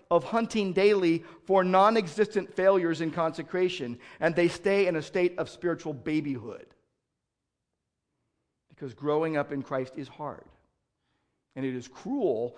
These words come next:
to tell someone they should stay a baby in Christ. Babies are supposed to grow up.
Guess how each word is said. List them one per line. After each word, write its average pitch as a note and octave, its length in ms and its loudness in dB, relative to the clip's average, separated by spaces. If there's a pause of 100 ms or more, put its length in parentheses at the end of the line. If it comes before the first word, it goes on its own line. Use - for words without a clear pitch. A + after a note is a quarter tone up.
(140)
to - 80 -20
tell C#3+ 220 -4
someone D#3 320 -4
they C3+ 80 -2
should B2 200 -14
stay G3 280 -4
a E3+ 60 0
baby B2+ 320 -8
in A2 100 -12
Christ. - 420 -18 (540)
Babies E3 320 0
are C3+ 80 -4
supposed C3+ 280 -8
to C3 60 -10
grow A#2+ 300 -6
up. - 400 -6